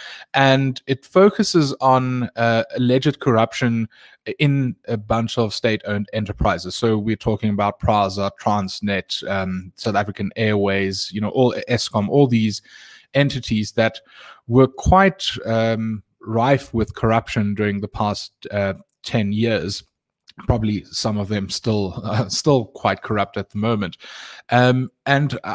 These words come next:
how I view the commission is, is basically in, in two, through two lenses. The one being a practical lens and the other sort of a symbolic lens, because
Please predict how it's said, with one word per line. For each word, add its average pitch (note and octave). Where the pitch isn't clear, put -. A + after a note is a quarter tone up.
how C3+
I D#3+
view C#3+
the G3
commission D3
is, C3
is C3
basically C#3
in, B2+
in A#2+
two, -
through B2+
two C3+
lenses. A#2
The A#2+
one B2+
being B2
a A2+
practical B2
lens A2
and A2
the A2
other G#2+
sort G#2+
of G2+
a G2
symbolic A2+
lens, D2
because A2